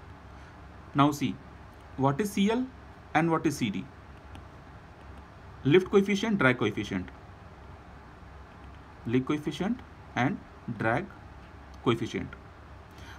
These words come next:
What is alpha? Angle of attack. What is sine, what is cos? You know already. What is X by C, what is A by C? You can see in the diagram. They are the locations of those points. Now,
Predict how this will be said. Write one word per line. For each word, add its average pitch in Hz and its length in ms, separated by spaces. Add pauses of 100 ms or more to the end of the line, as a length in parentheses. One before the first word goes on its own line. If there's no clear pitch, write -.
(340)
What 139 200
is 185 100
alpha? 214 380 (600)
Angle 127 340
of 202 300 (340)
attack. 95 280 (840)
What 135 200
is 196 120
sine, 175 260
what 170 140
is 175 100
cos? 185 260
You 147 120
know 139 160
already. 135 340 (760)
What 139 220
is 190 160
X 151 200
by 175 140
C, 175 140
what 165 160
is 165 80
A 160 120
by 156 140
C? 151 140
You 151 140
can 135 180
see 131 100
in 135 80
the 139 80
diagram. 131 400 (640)
They 143 280
are 151 100
the 202 240
locations 175 680
of 143 400
those 170 280
points. 107 520 (1400)
Now, 165 280